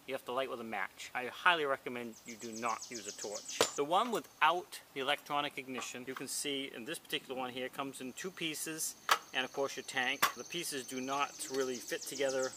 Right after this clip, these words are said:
when they are not assembled. There's no really way to put it on like this one here. But to put it together, you're just gonna take your tank. Uh, it's very simple, there's really not much to this. You're gonna insert the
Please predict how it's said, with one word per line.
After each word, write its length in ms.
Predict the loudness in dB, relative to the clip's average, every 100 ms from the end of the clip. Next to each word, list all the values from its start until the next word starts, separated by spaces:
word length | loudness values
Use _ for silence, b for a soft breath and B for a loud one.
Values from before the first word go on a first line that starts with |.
| -4
when 160 | -4 -2
they 160 | -2
are 100 | -2
not 340 | -2 2 2 4
assembled. 640 | 10 10 8 2 -2 -4
There's 140 | -8 -2
no 160 | 0
really 260 | 4 4 4
way 140 | 2
to 140 | 2 2
put 240 | 0 0
it 40 | 2
on 160 | 8 6 6 -4
like 200 | -4 -4
this 160 | -6
one 100 | -8
here. 280 | -8 -6 -2
But 180 | -2 -2
to 80 | -2
put 180 | 2 2
it 80 |
together, 460 | 2 4 4 4 0
you're 120 | -4
just 180 | -6 -4
gonna 140 | -4 0
take 320 | 0 0 -4
your 80 | -2
tank. 420 | 2 2 2 2
Uh, 100 | 2
it's 80 | 4
very 240 | 4 4
simple, 380 | 4 2 0 0
there's 120 | -2
really 140 | 0 0
not 160 | 2
much 180 | 0 -2
to 180 | -2 0
this. 340 | 0 0 -2 -8
You're 120 | -8 -6
gonna 140 | -4
insert 440 | -2 2 2 0
the 280 | -2 -4 -4